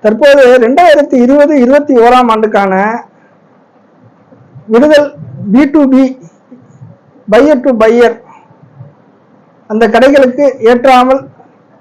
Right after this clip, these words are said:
பி டூ சியில் காண்பித்த வணிகர்களுக்கு அவர்களது கடை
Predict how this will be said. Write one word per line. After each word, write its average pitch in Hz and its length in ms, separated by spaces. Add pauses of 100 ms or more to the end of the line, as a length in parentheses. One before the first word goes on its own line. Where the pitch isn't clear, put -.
பி 285 140
டூ 311 180
சியில் 254 240
காண்பித்த 254 680
வணிகர்களுக்கு 220 840 (880)
அவர்களது 240 680 (1120)
கடை 269 400